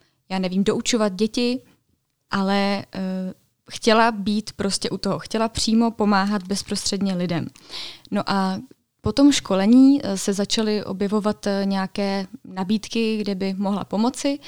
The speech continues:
A ona si osvojila nějaké dovednosti, jak, eh, pečovat o člověka na tom lůžku, jak, eh, prostě ustlat, eh, takové ty základní věci.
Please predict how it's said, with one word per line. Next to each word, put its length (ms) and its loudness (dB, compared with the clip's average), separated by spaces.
A 320 -2
ona 140 -4
si 140 -6
osvojila 320 -2
nějaké 320 -2
dovednosti, 640 -4
jak, 260 -6
eh, 320 -4
pečovat 440 -4
o 80 -8
člověka 480 -6
na 80 -4
tom 180 -4
lůžku, 600 -4
jak, 280 -6
eh, 220 -6
prostě 460 -10
ustlat, 720 -4
eh, 40 -4
takové 320 -6
ty 100 -2
základní 500 2
věci. 320 -2